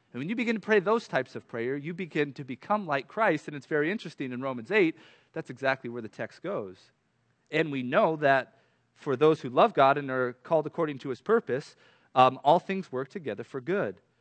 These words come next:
For those he foreknew, he also predestined to be conformed to the image of his Son. So that's what it means for us as Christians to grow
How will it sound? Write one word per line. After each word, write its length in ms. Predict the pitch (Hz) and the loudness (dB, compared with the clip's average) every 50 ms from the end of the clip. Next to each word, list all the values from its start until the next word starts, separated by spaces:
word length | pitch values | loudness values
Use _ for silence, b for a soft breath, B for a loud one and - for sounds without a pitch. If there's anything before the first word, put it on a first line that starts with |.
| _ _ _ | _ _ _
For 140 | - - 143 | -6 -2 2
those 240 | 135 160 185 185 - | 4 6 4 4 4
he 80 | 196 | 0
foreknew, 400 | 175 - 196 180 170 190 233 226 | -2 2 2 2 2 2 2 2
he 100 | 196 160 | 4 4
also 220 | 175 196 - - - | 4 4 2 0 -2
predestined 540 | - - 240 240 190 170 - - 180 156 135 | -2 -2 0 4 4 4 4 2 -4 -8 -8
to 40 | |
be 160 | 123 135 196 196 | -6 -6 -8 -8
conformed 480 | - - 208 - - 147 151 147 135 - | -6 -8 -8 -8 -8 -10 -10 -10 -10 -10
to 80 | 131 | -12
the 180 | 117 120 117 - | -12 -12 -12 -12
image 480 | 151 170 170 180 180 175 156 - - _ _ _ _ _ _ _ _ - | -12 -12 -10 -8 -8 -10 -10 -14 -20 _ _ _ _ _ _ _ _ -16
of 120 | 98 - | -16 -14
his 180 | - 104 95 - | -12 -14 -14 -14
Son. 580 | - - - 147 151 143 113 98 90 87 - _ _ _ _ _ _ _ _ _ _ _ | -14 -10 -6 -6 -4 -4 -6 -8 -12 -18 -20 _ _ _ _ _ _ _ _ _ _ _
So 100 | - 175 | 0 2
that's 100 | - - | 4 4
what 80 | 185 | 4
it 100 | 180 127 | 4 4
means 380 | 127 135 156 196 240 233 214 - | 0 -2 -2 0 0 0 -2 -2
for 140 | - 151 147 | 0 2 2
us 140 | 143 - 139 | 2 2 0
as 100 | - - | -12 -4
Christians 440 | - 240 240 - - 165 151 - - | -2 -2 -2 0 -4 -10 -12 -12 -12
to 80 | 147 | -14
grow 580 | 123 110 139 165 233 226 131 123 123 139 143 | -12 -2 4 6 8 8 8 8 6 4 2